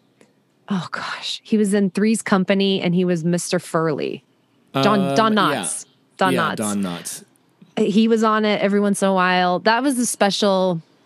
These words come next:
Speaker 1: episodes. I don't know if that was a different series of Scoobies or if those were just sprinkled in with the Scoobies 'cause I was pretty young. I just remember when they came on, I was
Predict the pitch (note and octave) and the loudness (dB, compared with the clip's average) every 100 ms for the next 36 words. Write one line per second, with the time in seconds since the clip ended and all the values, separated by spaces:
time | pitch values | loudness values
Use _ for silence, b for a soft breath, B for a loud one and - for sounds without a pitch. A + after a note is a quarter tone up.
0 | - E3+ E3+ E3+ E3 D3+ F3 A3 A3 G3 | -2 -2 0 0 2 2 2 2 2 0
1 | - F3 E3+ F3 D#3 D3 E3+ F3 D#3 - | 2 0 2 0 -2 0 0 0 -4 -8
2 | - - D#3+ E3+ G3+ G#3+ A3+ - A3+ A3+ | -8 -4 -2 0 2 0 -2 -2 -2 2
3 | A#3 G#3 F3 D#3 F3 E3 F3 F3+ - - | 2 2 0 2 0 0 0 0 -2 0
4 | F3 F3 F3+ D#3 D#3 E3 F3 F#3+ F3+ G3 | 0 2 0 0 0 2 2 0 -2 -2
5 | F#3 - G3+ F#3+ G3 F3 E3+ E3 - D#3+ | -2 0 0 2 0 0 0 0 -2 -2
6 | C#3+ C#3 C3+ C#3+ - E3+ F3+ F3+ F3 E3+ | 0 0 -2 -4 -2 0 0 0 0 0
7 | E3 D#3+ E3+ D#3+ D#3 D3+ C#3+ | 0 0 0 0 0 0 -4